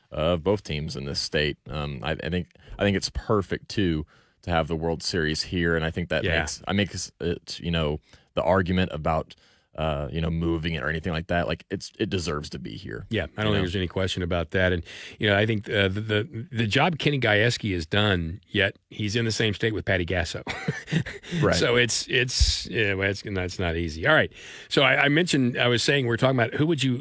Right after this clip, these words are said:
Speaker 2: what position group in the N F L would you wanna go sit down and have an appetizer or a beer with, huh? Um,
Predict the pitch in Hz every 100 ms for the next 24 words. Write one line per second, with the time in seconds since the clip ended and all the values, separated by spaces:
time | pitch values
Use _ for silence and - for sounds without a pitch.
0 | - 147 - - 127 104 147 - 120 110
1 | 104 95 101 98 95 95 - 98 92 92
2 | 98 98 95 95 107 98 98 95 95 95
3 | 98 92 98 104 92 - 90 90 82 92
4 | 90 90 85 95 113 151 - - - -
5 | - 101 101 98 98 98